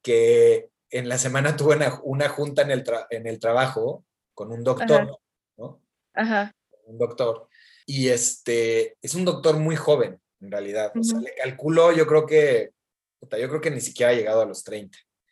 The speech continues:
Speaker 1: Entonces,
Speaker 2: Ujú.
Speaker 1: estábamos en la junta por, por Zoom, y entonces me decía, "No, sí, claro, licenciado, claro, no, usted puede no sé qué". Y entonces yo así, "Mm, sí, ajá". Y entonces que, quité mi mute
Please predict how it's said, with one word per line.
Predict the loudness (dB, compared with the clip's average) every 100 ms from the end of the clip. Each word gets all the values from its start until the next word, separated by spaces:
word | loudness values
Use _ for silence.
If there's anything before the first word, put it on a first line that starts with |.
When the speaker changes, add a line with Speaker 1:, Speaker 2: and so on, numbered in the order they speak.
| _ _ _ _
Speaker 1:
Entonces, | -2 0 2
Speaker 2:
Ujú. | 0
Speaker 1:
estábamos | -2 -4 -4
en | -4
la | -6
junta | -6 -6 -2 -2 -2 -6 _ _ _
por, | -10 -10 -10
por | -12 -8
Zoom, | -6 -6 -8 -14 -20 _ _ _ _ _ -12
y | -10
entonces | -6 -6 -6
me | -6
decía, | -4 -2 -2 -2 -8 _
"No, | -2 0
sí, | 0 -4 -4
claro, | 0 2 2 0
licenciado, | -2 -8 -8 -6 -4 -6 -6
claro, | -2 0 0 -2
no, | -4 -4
usted | -4 -4 2 4 4 -4 _ _ _ -2
puede | 2 4 2
no |
sé | -2 -4
qué". | 0 0 -2 -8
Y | -10
entonces | -2 -2 2 4 4 2 -10 _ _ _
yo | -20 -4 -2
así, | -2 -4 -12 -12
"Mm, | -10 -10 -10
sí, | -10 -8 -2 0
ajá". | 0 -2 -6 -14 -18 -4
Y | -2
entonces | 2 2 2 -2 -6 -6
que, | -4 -4
quité | -6 -10 2 2
mi | 2 0
mute | 2 2 2